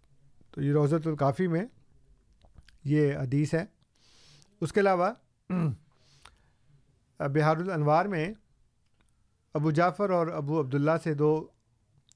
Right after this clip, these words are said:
روایات مذکور ہیں، جن کے مطابق امام مہدی سے کہا جائے گا کہ تو آل محمد اور بنو فاطمہ میں سے نہیں ہے،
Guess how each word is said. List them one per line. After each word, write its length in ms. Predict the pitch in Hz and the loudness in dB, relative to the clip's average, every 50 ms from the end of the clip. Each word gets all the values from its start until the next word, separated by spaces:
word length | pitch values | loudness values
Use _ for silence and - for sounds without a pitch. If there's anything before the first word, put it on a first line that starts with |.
| _ 151 | _ -2
روایات 380 | 139 147 147 147 143 147 151 147 | 0 2 2 2 4 2 2 0
مذکور 420 | 147 151 147 - - 147 151 165 | -2 -4 -6 -6 -6 -6 -4 -2
ہیں، 180 | 160 147 143 165 160 - _ _ _ _ _ _ _ _ _ _ | -2 -2 -2 -4 -8 -14 _ _ _ _ _ _ _ _ _ _
جن 160 | - 160 160 151 | -2 -2 0 0
کے 80 | 170 | 0
مطابق 520 | 160 151 151 151 147 147 151 175 170 - - 170 | -2 0 2 2 2 2 2 0 -2 -4 -6 -4
امام 260 | 147 147 143 151 151 | -2 0 0 0 0
مہدی 240 | 151 156 156 151 151 | 0 -2 -2 -4 -6
سے 140 | 143 170 147 | -8 -6 -2
کہا 220 | 156 151 160 165 | 0 0 0 2
جائے 280 | 151 156 147 139 131 120 | 2 2 0 0 0 -2
گا 160 | 127 147 180 - _ _ _ _ _ _ _ _ _ _ _ _ _ _ | -4 -6 -6 -10 _ _ _ _ _ _ _ _ _ _ _ _ _ _
کہ 500 | - - 160 156 156 156 156 156 156 160 156 - - _ _ _ _ _ _ _ | -6 0 2 4 4 4 4 4 2 0 -2 -8 -18 _ _ _ _ _ _ _
تو 200 | - 165 175 175 | -4 -2 -2 0
آل 260 | 165 147 151 160 170 | 0 2 2 2 0
محمد 420 | 175 170 151 151 151 160 170 175 180 | 0 0 0 0 0 -2 -2 -4 -4
اور 140 | 185 160 | -4 -4
بنو 220 | 139 131 147 151 151 | -2 -2 -2 -2 -2
فاطمہ 340 | 120 143 135 131 127 139 143 | 0 0 -2 -2 -2 -4 -4
میں 120 | 147 147 | -4 -4
سے 120 | 143 170 | -4 -4
نہیں 320 | 156 139 135 135 131 123 120 | -2 -2 -2 -2 -2 -4 -4
ہے، 100 | 113 | -6